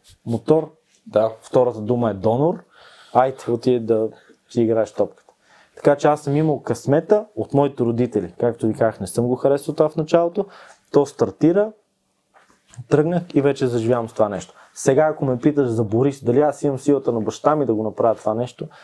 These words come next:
Speaker 1: се съмнявам. Честно. Баща ми е железен. Той е много тегавчичка.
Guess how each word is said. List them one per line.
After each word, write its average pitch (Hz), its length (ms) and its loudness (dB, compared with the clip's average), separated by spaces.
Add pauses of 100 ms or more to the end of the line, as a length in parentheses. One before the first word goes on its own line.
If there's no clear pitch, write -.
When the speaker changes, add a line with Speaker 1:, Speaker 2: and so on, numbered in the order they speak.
(120)
Speaker 1:
се - 140 -12
съмнявам. 107 480 -4 (3000)
Честно. 104 320 -6 (580)
Баща - 320 -4
ми 113 380 -4
е 107 40 -4
железен. 98 420 -6 (420)
Той 101 340 -2
е 113 260 -4 (560)
много 98 280 -4 (240)
тегавчичка. - 640 -8